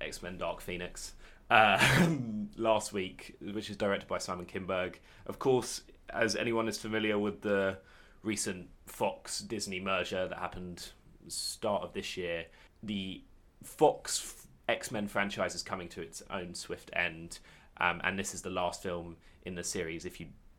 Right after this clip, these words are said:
don't count the weird New Mutants film that's supposed to be coming out in August, but no one's heard anything about.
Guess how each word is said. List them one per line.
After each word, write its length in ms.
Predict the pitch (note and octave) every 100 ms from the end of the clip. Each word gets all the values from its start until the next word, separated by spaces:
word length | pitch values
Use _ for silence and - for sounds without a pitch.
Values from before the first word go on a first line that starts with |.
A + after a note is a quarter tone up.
| - -
don't 220 | E2 -
count 300 | - D#2 -
the 120 | E2 - E2+
weird 340 | F2 F2 E2+ D2
New 200 | F2 E2
Mutants 440 | E2+ E2 - D2+
film 200 | - D#2
that's 100 | C#2
supposed 240 | - D#2 -
to 60 |
be 60 | E2+
coming 220 | E2+ D#2+
out 120 | E2
in 80 | E2+
August, 420 | D#2 E2 - -
but 200 | - - -
no 160 | D#2+
one's 180 | D#2 E2
heard 240 | F#2 D#2+
anything 320 | D#2 D2+ D#2 -
about. 300 | - -